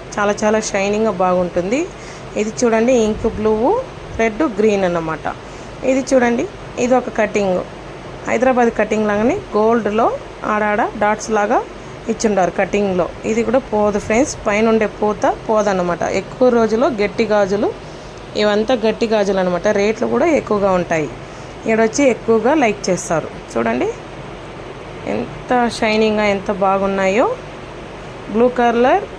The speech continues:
గ్రీన్, లైట్ ఆరెంజ్ టైప్లో వస్తుందన్నమాట. చూడండి కాంబినేషన్, ఒకసారి పోతే ఇంకొకసారి ఆ కాంబినేషన్ దొరకదు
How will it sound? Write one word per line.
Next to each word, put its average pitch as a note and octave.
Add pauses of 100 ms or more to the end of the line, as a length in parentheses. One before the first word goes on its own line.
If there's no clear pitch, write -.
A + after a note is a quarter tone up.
(280)
గ్రీన్, B3+ (140)
లైట్ B3 (220)
ఆరెంజ్ A3 (300)
టైప్లో G3+ (140)
వస్తుందన్నమాట. E3+ (260)
చూడండి F3+ (680)
కాంబినేషన్, G#3 (120)
ఒకసారి A#3
పోతే A3+
ఇంకొకసారి A3+
ఆ - (140)
కాంబినేషన్ G#3
దొరకదు F3+